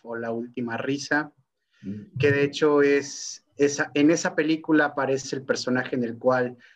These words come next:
Speaker 1: se basó el Joker,
Speaker 2: Correcto.
Speaker 1: tal y como lo conocemos ahora, con un gran actor alemán, Conrad Veidt, quien además hizo Caligari.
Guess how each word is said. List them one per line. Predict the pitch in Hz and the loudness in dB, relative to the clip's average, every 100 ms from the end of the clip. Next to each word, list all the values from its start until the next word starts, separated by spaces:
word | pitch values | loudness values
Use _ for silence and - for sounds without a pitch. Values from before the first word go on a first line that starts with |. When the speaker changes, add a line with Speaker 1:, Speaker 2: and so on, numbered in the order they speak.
| _ _ | _ _
Speaker 1:
se | - | -2
basó | 123 123 147 | 0 0 2
el | 131 | 2
Joker, | 135 143 156 185 - _ _ _ _ _ _ _ - | 2 2 0 -4 -6 _ _ _ _ _ _ _ -14
Speaker 2:
Correcto. | 104 123 | -4 0
Speaker 1:
tal | 127 | 2
y | 117 | 2
como | - 143 | 2 2
lo | - 127 | 2 2
conocemos | 127 127 120 131 - | 4 4 4 2 0
ahora, | 117 117 127 151 151 _ _ _ - - - | 0 4 4 2 -4 _ _ _ -20 -20 -2
con | 135 | 4
un | 143 143 | 4 4
gran | 160 170 170 | 4 2 2
actor | 165 - 156 147 151 151 - _ | -2 -2 0 2 2 -2 -12 _
alemán, | 135 123 120 127 139 151 160 | -2 0 2 2 2 0 -2
Conrad | - 139 131 123 | 0 0 0 -2
Veidt, | 123 135 165 190 - _ _ _ _ _ _ | 0 0 0 -4 -14 _ _ _ _ _ _
quien | - 156 160 | 2 4 4
además | 151 143 143 151 151 - | 4 4 4 2 -2 -2
hizo | 151 139 156 147 | -2 2 0 2
Caligari. | 139 127 120 127 127 156 190 | -2 -2 -2 0 0 -2 -6